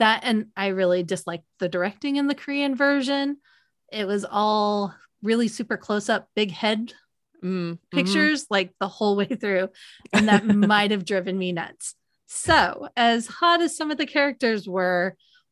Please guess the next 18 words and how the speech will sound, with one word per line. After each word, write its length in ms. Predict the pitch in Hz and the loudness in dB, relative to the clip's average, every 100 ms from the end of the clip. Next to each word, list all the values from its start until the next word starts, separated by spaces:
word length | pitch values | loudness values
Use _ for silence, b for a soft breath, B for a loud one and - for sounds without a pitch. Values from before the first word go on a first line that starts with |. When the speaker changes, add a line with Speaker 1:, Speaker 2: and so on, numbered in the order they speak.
| - | 0
Speaker 1:
I 200 | 226 170 | 2 2
Speaker 2:
You 80 | |
do 160 | 165 196 | 4 4
be 60 | 196 | 4
Speaker 1:
highly 260 | - 220 | 4 4
Speaker 2:
in 60 | 214 | 4
a 60 | |
mask. 380 | 208 175 156 214 | 4 4 4 0
Speaker 1:
recommend 400 | 214 208 208 214 | -2 -2 -2 -4
giving 480 | - 190 220 233 262 - | -6 -6 -4 -4 -6 -10
Scarlet 400 | - - 226 226 | -12 -4 -4 -4
Heart 460 | - 220 214 269 - - _ _ b b b b | -4 -2 -2 -2 -8 -14 _ _ b b b b
and, 340 | 214 208 214 226 | -4 -2 -4 0
uh, 460 | 202 196 180 175 214 _ _ - | 2 4 2 -2 -8 _ _ -6
it's 140 | 220 220 | -6 -2
called 200 | 262 - | -2 0
Scarlet 340 | - 262 330 | 2 2 2
Heart. 300 | 262 254 277 | 4 4 2